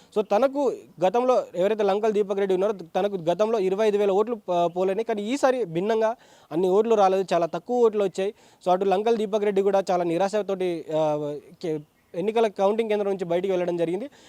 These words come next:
అదేవిధంగా మాగంటి సునీత బయటికి వెళ్తున్నప్పుడు కూడా అటు ప్రతిప-, ఆ, ఎవరైతే ప్రతిపక్ష నాయకులు మాత్రం మాది నైతిక విజయం అని కూడా చెప్తా ఉన్నారు. ఎవరైతే బీఆర్ఎస్ సంబంధించినటువంటి నాయకులు ఉన్నారో వారందరూ కూడా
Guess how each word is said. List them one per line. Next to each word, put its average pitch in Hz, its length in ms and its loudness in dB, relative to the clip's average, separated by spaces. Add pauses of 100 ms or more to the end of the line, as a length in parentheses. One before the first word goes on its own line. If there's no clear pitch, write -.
(160)
అదేవిధంగా 254 380 6
మాగంటి 226 420 4
సునీత 220 260 -2
బయటికి 208 320 2
వెళ్తున్నప్పుడు 196 420 -2
కూడా 196 260 0 (720)
అటు 175 140 -2
ప్రతిప-, 190 460 0
ఆ, 160 280 2
ఎవరైతే 208 460 0 (360)
ప్రతిపక్ష 214 340 0
నాయకులు 208 320 4
మాత్రం 196 360 -2
మాది 180 180 2
నైతిక 185 300 0
విజయం 202 280 0
అని 196 80 -2
కూడా 185 140 -2
చెప్తా 170 240 -4
ఉన్నారు. 170 140 0
ఎవరైతే 185 240 -2
బీఆర్ఎస్ 180 360 2
సంబంధించినటువంటి 190 600 -2
నాయకులు 180 360 0
ఉన్నారో 175 200 0
వారందరూ 170 380 -2
కూడా 175 300 0